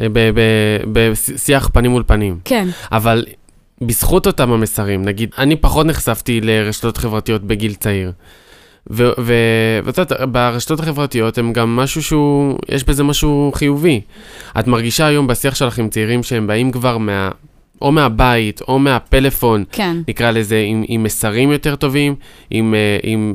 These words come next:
Speaker 1: נקרא לזה, מודעות אישית, עם העצמה.
Speaker 2: כן, כן, בטח, בטח. חלק ממה שאמרתי לך קודם עם העניין של, אה, מ-, מר-, אה, מריחים שינוי, מרגישים שינוי, אז כן, זה מתבטא גם בשיחות שלי איתם. הם עושים הרבה שיעורי בית, זאת אומרת, הם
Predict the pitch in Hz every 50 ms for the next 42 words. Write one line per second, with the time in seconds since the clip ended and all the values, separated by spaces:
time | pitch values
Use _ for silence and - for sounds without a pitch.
0 | - - 107 110 110 - 113 117 117 104 110 110 110 110 110 98 104 92 110 123
1 | 131 - - 127 - - 131 120 117 113 - - 110 107 107 104 104 101 95 -
2 | - 107 104 104 98 - - 110 107 110 120 127 131 131 127 247 226 208 196 -
3 | - 240 220 208 233 233 - 190 - - 196 202 196 190 - - - - - -
4 | 254 254 277 277 - 247 233 240 247 - 254 233 233 226 220 262 226 208 - 202
5 | - - 220 214 226 220 208 196 196 190 190 202 214 214 208 - 214 208 196 196
6 | 190 185 190 185 196 - 196 196 196 190 190 - - 160 185 190 190 190 190 175
7 | 180 165 - - 240 254 262 - - 269 262 254 247 240 226 214 202 196 190 185
8 | 247 262 247 302 320 330 - - - - - - 196 - - 381 302 226 214 208
9 | 208 202 175 170 196 - - 277 269 320 311 285 240 - 262 240 - 302 - -
10 | 330 285 226 214 - - 330 311 214 185 180 175 175 - - - - - - 220
11 | 220 208 202 208 - - 233 247 269 277 262 254 262 254 247 - - 247 240 226
12 | 233 226 214 220 220 226 233 226 - - - - 202 202 202 190 202 196 - 202
13 | 196 196 196